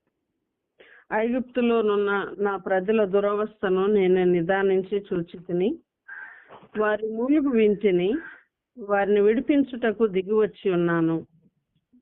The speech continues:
రమ్ము, నేనిప్పుడు నిన్ను ఐగుప్తునకు పంపుదునని అతనితో చెప్పాను." అపోస్తలుల కార్యముల గ్రంథము ఏడవ అధ్యాయము ముప్పైవ వచనము,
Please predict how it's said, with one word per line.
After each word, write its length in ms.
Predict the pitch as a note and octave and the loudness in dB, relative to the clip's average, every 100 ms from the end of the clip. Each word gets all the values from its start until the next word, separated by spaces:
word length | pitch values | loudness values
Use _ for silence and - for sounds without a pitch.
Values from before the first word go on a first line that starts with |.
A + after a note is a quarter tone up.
| _ - | _ -6
రమ్ము, 580 | F#3+ F#3+ G#3+ G#3+ A3 E4+ _ _ _ _ _ - | -2 -2 -2 -2 -2 -4 _ _ _ _ _ -4
నేనిప్పుడు 560 | G#3+ A3 A#3 A3+ A3+ G#3+ | -2 0 -2 -2 0 2
నిన్ను 400 | G#3+ G#3+ G3+ F3 | 0 -2 -4 -4
ఐగుప్తునకు 720 | F#3+ G#3+ B3+ A#3 C#4 B3+ A3+ | 0 0 -2 -4 -2 -2 -2
పంపుదునని 1000 | A3+ F#3+ G3 A3+ G#3+ G#3 F#3+ G3+ G3+ E3 D#3+ - | -4 -6 -2 -2 0 2 2 2 0 -4 -14 -12
అతనితో 560 | F#3+ F#3 G3 F3+ G3+ A#3 | -8 0 2 2 2 -2
చెప్పాను." 600 | A#3+ F#3+ D#3+ D#3+ D#3+ D3+ _ _ _ _ _ _ _ _ _ - | -2 -6 -4 -4 -4 -6 _ _ _ _ _ _ _ _ _ -8
అపోస్తలుల 760 | G3 F3+ C4 C#4 C4+ B3 A#3 A3 | -6 -2 -4 -4 -2 0 2 0
కార్యముల 680 | A3 F#3+ F#3 F#3+ F#3 F3 | -2 -2 0 0 0 -2
గ్రంథము 560 | F3 F3 F3+ G3 A3 F4 - | -2 0 0 0 -2 -2 0
ఏడవ 360 | G3+ G3+ G3+ | 0 2 2
అధ్యాయము 880 | F#3+ F3+ E3 G3 E3+ F3 G3+ G3 E3 D#3+ - - - - _ - | 0 -2 -4 -2 0 2 2 0 -2 -12 -20 -20 -20 -20 _ -4
ముప్పైవ 560 | G3 F3 C4 B3+ B3 | -4 -2 0 2 2
వచనము, 1040 | A#3+ A3 G3 F#3+ G3+ F#3+ F#3+ F#3+ F#3 F#3 | 2 0 -2 -4 -2 0 2 0 -2 -4